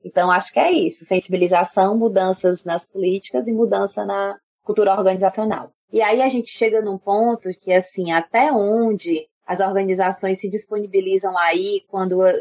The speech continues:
se trata desses assuntos polêmicos, né? Porque, assim, é muito fazer uma campanha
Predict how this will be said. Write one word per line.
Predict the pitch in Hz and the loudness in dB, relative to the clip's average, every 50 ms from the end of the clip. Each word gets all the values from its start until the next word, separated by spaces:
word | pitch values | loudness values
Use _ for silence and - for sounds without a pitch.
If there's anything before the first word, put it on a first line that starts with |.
| - _ | -6 _
se | _ - - 185 | _ -6 -2 0
trata | 208 196 185 - 190 | 2 2 2 2 2
desses | 185 180 180 - 180 | 0 0 -2 0 0
assuntos | 185 180 - - 185 180 - - | 0 0 0 -4 -10 -10 -8 -2
polêmicos, | - 190 185 196 202 196 180 160 156 156 - - 160 - | 0 2 4 4 4 2 0 0 -2 -4 -4 -4 -6 -2
né? | 170 160 165 | 0 0 0
Porque, | - - 175 _ - 165 | 0 -4 -12 _ -2 0
assim, | 170 175 170 - 170 | 0 -2 -2 -2 -4
é | 160 | -4
muito | 160 156 190 247 180 | -2 -2 -2 -2 -2
fazer | 175 - 170 165 | -2 -4 -4 -4
uma | 170 165 | -4 -4
campanha | - 170 165 - - 170 170 175 | -4 -4 -6 -4 -2 -2 -2 -2